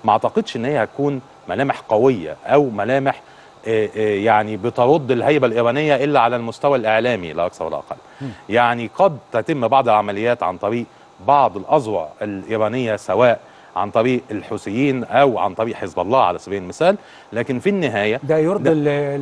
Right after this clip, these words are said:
Speaker 2: الشعب الإيراني؟
Speaker 1: آه، هيرضي الشعب الإيراني على المستوى الإعلام الداخلي.
Speaker 2: آه.
Speaker 1: وبعدين في نقطة كمان، الشعب الإيراني مش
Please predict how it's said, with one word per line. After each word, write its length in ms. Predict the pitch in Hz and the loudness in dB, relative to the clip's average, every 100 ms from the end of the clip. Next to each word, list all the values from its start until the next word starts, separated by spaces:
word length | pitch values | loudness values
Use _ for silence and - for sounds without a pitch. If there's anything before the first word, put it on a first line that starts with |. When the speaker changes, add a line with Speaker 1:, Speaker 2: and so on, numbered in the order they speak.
| 143 | -8
Speaker 2:
الشعب 300 | 135 180 165 | -6 -4 -2
الإيراني؟ 460 | 151 135 160 208 226 - - - - - - - 123 | -4 -2 -2 -2 -4 -10 -20 -20 -20 -20 -20 -4 4
Speaker 1:
آه، 200 | 135 131 | 4 4
هيرضي 300 | 143 247 214 | 4 4 2
الشعب 300 | - 226 208 | 2 4 4
الإيراني 360 | 165 180 226 | 4 4 4
على 160 | 208 170 | 4 2
المستوى 480 | 160 156 - 190 190 190 | 0 -4 2 6 8 8
الإعلام 560 | 160 139 135 139 165 175 | 4 0 2 4 4 0
الداخلي. 520 | 135 135 - 160 101 - - | 2 0 2 -4 -4 -10 -10
Speaker 2:
آه. 140 | 135 110 - - 104 | -10 -12 -20 -12 -2
Speaker 1:
وبعدين 380 | 127 135 170 | 2 4 2
في 140 | 190 190 | 0 0
نقطة 260 | 190 170 | 0 -2
كمان، 360 | 123 143 185 120 | -2 0 -2 -4
الشعب 320 | 101 180 180 | -2 2 2
الإيراني 380 | 147 135 180 180 | 2 2 2 0
مش 220 | 139 - | -6 -8